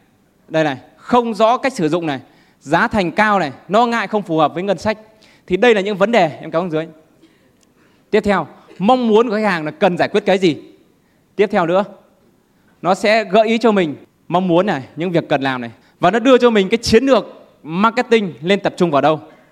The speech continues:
Đấy. Và ấn phím một thôi. Nó sẽ gợi ý cho mình cái nhóm khách hàng sẽ mua sản phẩm này là ai luôn. Anh chị thấy nó tuyệt vời đến như nào.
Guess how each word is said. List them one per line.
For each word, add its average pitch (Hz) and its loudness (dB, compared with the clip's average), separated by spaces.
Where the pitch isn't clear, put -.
Đấy. 160 -4
Và 156 2
ấn 175 0
phím 214 -2
một 170 2
thôi. 165 0
Nó - -2
sẽ 247 0
gợi 240 2
ý 240 4
cho 247 4
mình 190 2
cái 202 -4
nhóm 214 0
khách 277 0
hàng 190 -2
sẽ 214 -2
mua 254 4
sản 185 -2
phẩm 143 -6
này 143 -2
là 139 -4
ai 180 -2
luôn. 160 -4
Anh 131 -18
chị 131 -16
thấy 123 -14
nó 160 -14
tuyệt 135 -4
vời 123 -4
đến 127 -8
như 147 -6
nào. 113 -12